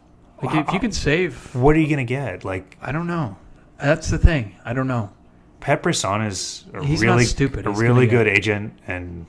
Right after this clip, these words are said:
Speaker 1: Yeah.
Speaker 2: they're gonna try and get a number that's, like, right up,
Speaker 1: Well,
Speaker 2: up to
Speaker 1: s-,
Speaker 2: McDavid.
Speaker 1: so maybe the interesting one is, is more. Actually, it is. It's gonna be Nylander. Like, what do you pay Nylander?
Speaker 2: Yeah.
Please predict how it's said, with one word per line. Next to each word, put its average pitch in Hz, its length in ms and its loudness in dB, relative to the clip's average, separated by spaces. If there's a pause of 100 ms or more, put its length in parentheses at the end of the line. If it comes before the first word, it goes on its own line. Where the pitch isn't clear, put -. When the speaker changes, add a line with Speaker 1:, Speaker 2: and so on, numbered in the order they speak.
(520)
Speaker 1:
Yeah. 107 280 -12 (1700)
Speaker 2:
they're 131 100 4
gonna 135 160 2
try 120 220 2
and 113 140 2
get 107 200 4
a 117 80 -4
number 95 360 -2
that's, 92 220 -6
like, 90 140 -8
right 90 460 -8
up, - 40 -12 (160)
Speaker 1:
Well, 151 240 6
Speaker 2:
up 123 180 6
to 120 120 2
Speaker 1:
s-, 95 60 2
Speaker 2:
McDavid. 90 320 -6
Speaker 1:
so 151 160 6
maybe 190 240 4
the 151 140 4
interesting 139 400 0
one 113 140 2
is, 107 140 -4
is 120 260 -4
more. 110 240 -4 (420)
Actually, 120 300 -4
it 101 60 -6
is. 95 320 -6
It's 117 140 -10
gonna 110 160 -6
be 95 100 -10
Nylander. 95 500 -10 (720)
Like, 117 160 -8
what 127 360 -4
do 147 60 -4
you 107 120 -6
pay 110 220 -8
Nylander? 107 540 -8 (100)
Speaker 2:
Yeah. 85 180 -12